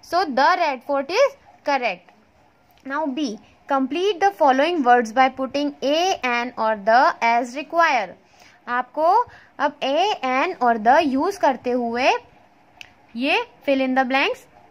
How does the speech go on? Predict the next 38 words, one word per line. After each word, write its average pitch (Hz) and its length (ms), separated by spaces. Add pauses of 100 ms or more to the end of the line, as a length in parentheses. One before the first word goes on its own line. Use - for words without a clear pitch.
fill 349 200
करना 226 280
है, 190 220
ठीक 339 160
है। 494 100 (500)
फर्स्ट, 294 300 (140)
dash 320 220 (100)
pen, 196 220 (3750)
a 269 120 (300)
pen, 196 280 (460)
P 311 140 (160)
is 285 100
a 349 120 (600)
consonant 302 800 (360)
और 262 200
कॉन्सोनेंट 285 580
का 320 80
फ्रेंड 311 300 (100)
ए 240 120
होता 208 300
है, 196 220
ठीक 330 180
है। 415 180 (320)
अब 262 100
यहाँ 285 260
हमने 370 240
the 269 240
इसलिए 339 320
यूज़ 339 240
नहीं 330 140
किया 339 200
क्योंकि 330 320
पेन 285 360
सिर्फ 339 260
एक 320 180
नहीं 277 300
होता 214 220
है, 196 60